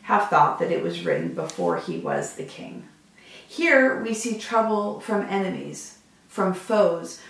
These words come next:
from advers-, adversaries, those intent on doing him harm. This is considered a psalm of lament, a song of sorrow,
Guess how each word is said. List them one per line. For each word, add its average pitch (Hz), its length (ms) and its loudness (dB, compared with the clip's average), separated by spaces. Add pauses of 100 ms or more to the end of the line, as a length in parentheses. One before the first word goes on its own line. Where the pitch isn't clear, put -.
from 202 320 4
advers-, 185 720 2 (280)
adversaries, 175 840 2
those 208 380 2 (240)
intent 185 720 -2
on 175 240 0
doing 175 380 -2
him 160 240 -8
harm. 156 500 -8 (640)
This 285 220 -2
is - 180 -6
considered 247 800 6
a - 100 -2
psalm 208 500 2
of - 200 -6
lament, - 680 -8 (760)
a 165 80 -12
song 214 640 0
of - 140 -10
sorrow, - 920 -4